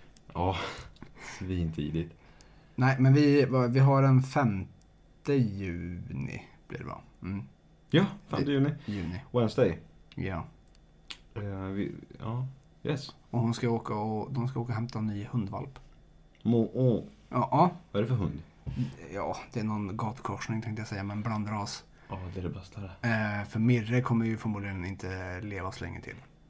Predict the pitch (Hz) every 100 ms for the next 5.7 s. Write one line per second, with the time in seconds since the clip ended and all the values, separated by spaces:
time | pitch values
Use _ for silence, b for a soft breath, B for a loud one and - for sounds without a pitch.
0 | - - - - - - - 113 127 127
1 | 117 85 82 - - 131 135 143 135 127
2 | 117 - 117 85 - - 95 92 92 87
3 | 82 80 92 113 107 98 90 107 98 98
4 | 85 - - 92 92 123 123 135 117 -
5 | 123 120 - 113 104 87 90